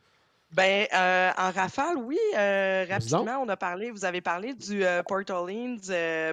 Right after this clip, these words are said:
Speaker 1: Paul, euh, d'entrée de jeu, là, quand Jean-Philippe nous demandait notre choix d'hôtel, puis, euh, Jean-Philippe, tu viens d'en reparler un peu. Moi, euh, le, le,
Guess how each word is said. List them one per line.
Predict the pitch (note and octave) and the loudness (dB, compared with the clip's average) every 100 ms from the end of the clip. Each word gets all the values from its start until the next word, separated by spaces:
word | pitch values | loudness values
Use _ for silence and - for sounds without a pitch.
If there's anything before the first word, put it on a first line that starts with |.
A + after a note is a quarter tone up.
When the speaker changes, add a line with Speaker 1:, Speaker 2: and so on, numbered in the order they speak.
| - | -2
Speaker 1:
Paul, | G#3+ A3+ | -2 0
euh, | F#3+ E3 D#3 D3+ D3+ D3+ D#3 | -2 -2 -2 -2 -4 -4 -6
d'entrée | E3 F3 F3 F#3+ E3+ | -4 -4 -4 -10 -10
de | |
jeu, | D#3 G#3+ | -8 -6
là, | G#3+ G3 | -6 -8
quand | F#3+ D#3+ D#3 | -6 -6 -4
Jean-Philippe | D#3 D#3 E3+ E3+ F#3+ | -4 -6 -8 -12 -14
nous | E3+ D#3+ D#3+ D#3+ | -14 -12 -10 -10
demandait | D#3+ D#3 D#3 F#3+ | -6 -6 -4 -4
notre | F#3 - | -4 -6
choix | - F3+ | -4 -4
d'hôtel, | F3 D#3+ - G#3 A3+ | -4 -6 -6 -4 -4
puis, | G#3 - E3+ D#3+ | -6 -14 -6 -4
euh, | D3+ D3 C#3+ | -2 -2 -4
Jean-Philippe, | D#3+ F3+ G3 | -6 -6 -10
tu | - | -6
viens | F#3+ F3+ | -6 -6
d'en | |
reparler | - F3 F#3+ | -4 -4 -2
un | F3 | -4
peu. | - C4+ - - - - _ _ _ | -4 -8 -8 -20 -20 -20 _ _ _
Moi, | F#3+ A3 C#4 C4+ | -2 0 2 2
euh, | F#3 F3 F3+ F3+ - - | 2 0 -2 -8 -8 -4
le, | E3+ D#3+ D#3+ D#3+ D#3 D#3 | 0 2 2 0 0 -2
le, | D#3+ | -4